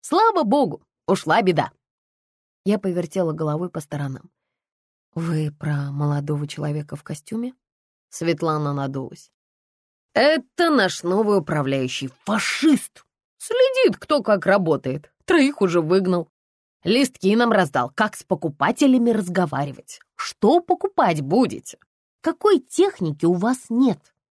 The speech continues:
Я вздохнула. У меня есть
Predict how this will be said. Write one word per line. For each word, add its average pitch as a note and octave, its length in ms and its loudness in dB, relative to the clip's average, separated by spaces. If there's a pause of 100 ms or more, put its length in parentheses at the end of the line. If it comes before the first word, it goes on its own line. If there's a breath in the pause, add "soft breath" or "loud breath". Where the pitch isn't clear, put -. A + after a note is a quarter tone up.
(800)
Я E3+ 200 2
вздохнула. D3 580 -4 (840)
У - 80 -2
меня A#3 240 6
есть F#3 340 -4